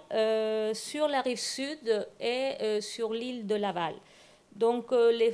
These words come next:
développements périurbains qu'on y trouve prennent deux formes. La première, qui est celle qui correspond aux deux cas que je vais vous présenter, c'est des développements individuels qui ont été faits, euh, en continuité avec des anciens noyaux villageois.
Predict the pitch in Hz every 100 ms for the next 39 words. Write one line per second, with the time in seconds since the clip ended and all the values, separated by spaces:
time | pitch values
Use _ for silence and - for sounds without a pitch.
0 | 233 202 240 247 254 311 330 269 233 214
1 | 247 269 262 226 208 - 269 - - 247
2 | 233 240 - 226 262 262 220 196 214 208
3 | 240 226 240 302 - 226 233 226 269 262
4 | 226 208 220 - 247 247 - 208 240 240
5 | 254 240 208 226 233 240 226 208 196 196
6 | 233 - - - - - - 262 254 254
7 | 247 247 254 254 254 277 311 254 233 220
8 | 226 247 269 269 233 233 233 233 - 254
9 | 262 269 269 220 220 214 - 226 269 269
10 | 269 262 - 269 262 226 214 220 214 240
11 | - 262 254 233 220 220 196 196 226